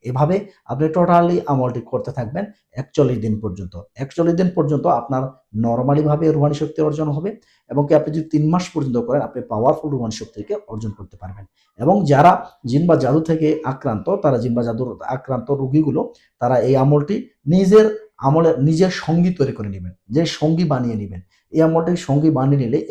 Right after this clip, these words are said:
ইনশাআল্লাহ আমি আল্লাহর কাছে আশাবাদী, আপনি সারা জীবনের জন্য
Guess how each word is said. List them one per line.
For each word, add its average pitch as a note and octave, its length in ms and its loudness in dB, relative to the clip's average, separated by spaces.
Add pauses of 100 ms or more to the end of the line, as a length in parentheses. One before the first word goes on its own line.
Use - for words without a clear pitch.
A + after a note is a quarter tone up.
ইনশাআল্লাহ C#3 500 -4 (340)
আমি C3 160 0 (100)
আল্লাহর C#3+ 260 2
কাছে C#3 140 -4
আশাবাদী, A2 420 -4 (240)
আপনি A2+ 220 -6
সারা B2 320 0
জীবনের D3 340 2
জন্য A#2 180 -2